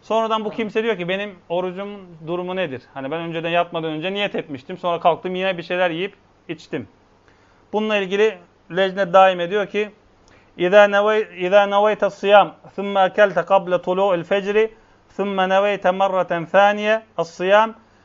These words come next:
Speaker 1: fe emsekte min tulu'il fecri ilel kurub, fe siyâmuke sahihun." Eğer durum anlattığın gibi ise, yani bu şekilde uyudun, sonra uyandın, bir şeyler yiyip içtin, sonra ondan sonra fecir daha doğmamıştı. Sonradan fecirin doğuşundan sonra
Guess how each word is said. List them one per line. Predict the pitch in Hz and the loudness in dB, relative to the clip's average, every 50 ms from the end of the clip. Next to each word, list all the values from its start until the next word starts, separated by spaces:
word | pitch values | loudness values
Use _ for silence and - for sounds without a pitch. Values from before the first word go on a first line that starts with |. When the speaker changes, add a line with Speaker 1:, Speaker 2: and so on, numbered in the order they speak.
| _ _ | _ _
Speaker 1:
fe | - 185 | 0 2
emsekte | 185 190 196 185 - 226 208 214 - 202 | 2 2 0 0 -2 -2 -2 0 -2 -4
min | 190 190 185 180 | -4 -4 -6 -6
tulu'il | 165 208 196 202 208 202 190 185 | -2 -2 0 0 0 0 0 -4
fecri | 165 - 202 202 180 180 180 180 | -2 -2 -4 -4 -2 -4 -4 -4
ilel | 175 175 180 175 170 | 0 0 0 0 0
kurub, | 175 185 196 208 208 214 214 190 170 156 | -2 -4 -2 2 2 2 2 0 -4 -8
fe | - 180 170 | -2 -2 -2
siyâmuke | 170 - 185 190 196 196 196 190 185 175 156 - 202 | -2 -2 -2 0 2 2 2 0 -2 -6 -8 -8 -8
sahihun." | 180 - 170 151 175 180 170 147 131 120 - _ _ _ _ _ _ _ _ _ _ _ - | -6 -6 -6 -6 -4 -6 -6 -6 -8 -12 -16 _ _ _ _ _ _ _ _ _ _ _ 0
Eğer | 175 196 208 208 202 185 185 | 4 6 6 4 4 0 -4
durum | 202 202 214 214 214 185 _ - | -2 -2 -2 -2 -4 -12 _ -4
anlattığın | 175 185 196 202 202 202 196 202 - 208 208 208 196 | -2 -2 -2 0 -2 -2 -2 -4 -4 -4 -4 -4 -4
gibi | 185 196 190 214 | -6 -6 -4 -4
ise, | 190 156 - 170 180 190 185 - _ _ _ _ _ _ _ _ _ - | -6 -4 -2 -2 -2 -2 -2 -8 _ _ _ _ _ _ _ _ _ -6
yani | 175 170 185 196 | -4 -4 -4 -4
bu | 196 | -8
şekilde | 185 - 190 185 185 175 170 160 160 | -6 -8 -8 -6 -6 -8 -4 -4 -4
uyudun, | 156 175 180 185 180 170 175 156 | -2 -2 -2 -2 -2 -2 -6 -8
sonra | - - 175 180 175 180 180 | -4 -2 -2 0 0 -2 -2
uyandın, | 180 180 175 175 175 175 185 170 131 - _ _ _ _ _ _ _ _ - | 0 0 0 -2 -2 -2 -4 -4 -4 -6 _ _ _ _ _ _ _ _ -14
bir | 156 | -12
şeyler | 156 - 185 185 190 190 185 | -4 -2 0 2 2 2 2
yiyip | 185 190 190 180 185 | 2 -2 -4 -6 -6
içtin, | 175 160 - - - 185 160 127 117 _ _ _ _ _ _ _ _ _ _ _ | -8 -10 -10 -6 -4 -4 -4 -4 -10 _ _ _ _ _ _ _ _ _ _ _
sonra | - 175 185 190 190 196 175 | -2 0 0 2 0 -2 -2
ondan | 175 175 175 185 190 196 185 | -4 -6 -4 0 0 0 0
sonra | 190 190 185 185 185 185 170 170 _ _ _ _ | 0 -2 0 0 -2 -2 -4 -12 _ _ _ _
fecir | - 170 170 170 185 170 | -6 -6 -4 -4 -4 2
daha | 175 180 180 180 170 | 4 4 4 4 4
doğmamıştı. | 196 196 196 180 165 156 143 - - 139 | 0 -2 -2 -2 -6 -8 -8 -12 -14 -18
Sonradan | 135 - 180 185 190 185 190 190 190 | -8 -4 -2 -2 0 0 -2 -2 -2
fecirin | - - 175 175 170 190 196 190 | -4 -6 -6 -4 -4 -6 -6 -4
doğuşundan | 180 180 185 175 170 190 190 190 196 196 190 | -4 -2 -2 -4 -4 -6 -6 -2 0 -2 -2
sonra | 185 185 175 160 147 131 117 | -2 -4 -4 -2 -2 -4 -4